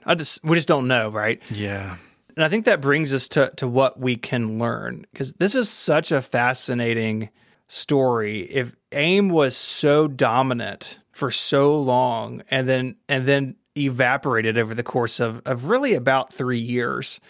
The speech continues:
Speaker 1: I, I think we can learn that nothing is too big to fail if they can't evolve.
Speaker 2: Yeah.
Speaker 1: We could still all
Speaker 2: Yeah.
Speaker 1: be using it, but they couldn't evolve. They couldn't,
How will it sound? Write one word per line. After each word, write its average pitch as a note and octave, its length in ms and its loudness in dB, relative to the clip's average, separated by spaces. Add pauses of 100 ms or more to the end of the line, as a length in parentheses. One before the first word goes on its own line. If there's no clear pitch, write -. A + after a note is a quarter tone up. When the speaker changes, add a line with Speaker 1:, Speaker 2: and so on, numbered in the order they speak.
(200)
Speaker 1:
I, C3+ 180 2
I C#3+ 40 0
think F#3 180 2
we F3+ 80 4
can E3 100 2
learn D3 180 4
that C3+ 120 -4
nothing C#3+ 380 2
is C3 240 0
too - 300 2
big B2+ 220 2
to B2 100 -2
fail C3 540 2
if D3 220 2
they C3 160 2
can't B2 440 -2
evolve. A#2 720 -4 (160)
Speaker 2:
Yeah. A2 200 2
Speaker 1:
We D3+ 60 2
could E3 140 2
still F3 240 4
all E3 100 6
Speaker 2:
Yeah. E3 60 2
Speaker 1:
be D#3+ 60 2
using C#3 400 2
it, B2 260 2
but B2+ 400 2
they B2+ 200 4
couldn't D3 420 0
evolve. B2+ 720 4 (280)
They B2 120 0
couldn't, C3+ 460 0